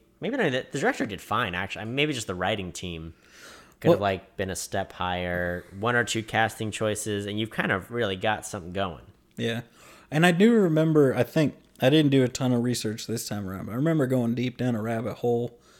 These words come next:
Speaker 2: closer to when the movie came out that it was gonna be a longer movie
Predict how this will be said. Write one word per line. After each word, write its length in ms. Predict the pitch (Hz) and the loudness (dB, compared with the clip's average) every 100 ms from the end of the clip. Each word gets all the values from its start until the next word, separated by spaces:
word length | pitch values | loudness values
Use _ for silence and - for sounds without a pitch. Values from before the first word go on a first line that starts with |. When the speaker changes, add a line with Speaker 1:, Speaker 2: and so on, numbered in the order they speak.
| _ - | _ -4
Speaker 2:
closer 380 | - 131 131 | 4 4 2
to 120 | 120 120 | 0 4
when 140 | 120 | 4
the 60 | 120 | 4
movie 220 | 120 120 | 2 0
came 200 | 120 120 | 0 0
out 220 | 120 113 | 0 0
that 280 | 123 113 - | 0 0 -2
it 80 | - | -6
was 300 | 123 123 131 | 2 4 4
gonna 180 | 131 127 | 2 0
be 180 | 123 123 | 0 0
a 60 | 120 | 0
longer 380 | 123 123 127 | 0 0 0
movie 460 | 127 127 127 135 | 0 0 0 -4